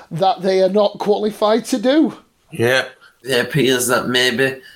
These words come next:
Speaker 2: they like to get cheap labour out of these migrants rather than send them back or send them to, uh, Rwanda.
Speaker 1: Sadly, especially in the case of care, it costs human lives.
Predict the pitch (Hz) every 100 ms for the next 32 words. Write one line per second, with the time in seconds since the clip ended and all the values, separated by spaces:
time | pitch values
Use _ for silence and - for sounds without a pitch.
0 | _ 120 127 135 135 - 117 - - _
1 | - 143 131 131 127 139 135 120 110 104
2 | 104 110 107 104 107 104 101 110 107 -
3 | 110 104 101 107 104 104 - 98 101 101
4 | 98 101 113 - _ _ 104 101 101 104
5 | 101 101 101 101 110 104 101 101 - 101
6 | 98 95 101 104 101 104 127 139 _ _
7 | - - 160 156 147 156 - 147 135 -
8 | 165 - 160 151 147 165 139 139 - 160
9 | 165 143 147 - - 160 - - - 180
10 | 156 147 147 165 190 190 -